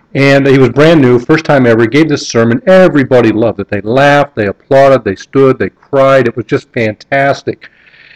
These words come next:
And so the next week, uh, he got up to give his sermon again, and of course the place was just busting with people. And he got up, he gave exactly the same sermon.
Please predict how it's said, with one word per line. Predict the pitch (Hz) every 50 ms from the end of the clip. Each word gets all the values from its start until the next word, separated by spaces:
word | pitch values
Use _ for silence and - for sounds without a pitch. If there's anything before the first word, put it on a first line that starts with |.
| _ _ _ _ _ -
And | 143 131
so | - 190
the | 165 170
next | 185 208 214 208 -
week, | 185 175 175 175 175 -
uh, | 160 139
he | 135 147
got | - 160 151 151
up | - -
to | 147
give | 131 143 143 139
his | 135 - -
sermon | - 147 139 135 127 113
again, | 110 - _ - 147 147 147 147 143 143
and | 139 143 123
of | 120 110
course | - - 135 120 -
the | -
place | _ _ - 139 131 127 -
was | 123 107
just | - 123 107 - - _
busting | - 131 127 - - 127 117 110
with | 104 - - _
people. | - 117 110 107 - 98 95
And | 95 95
he | 95
got | 92 135 143 156 147
up, | 143 139 131 -
he | 123
gave | 107 - 123 123 117 107
exactly | 92 - - 101 104 104 110 127 147 160 175 170 - 185 175
the | 143 131
same | - - - 135 131 131 131 127 120
sermon. | - - - - 120 113 110 101 92 87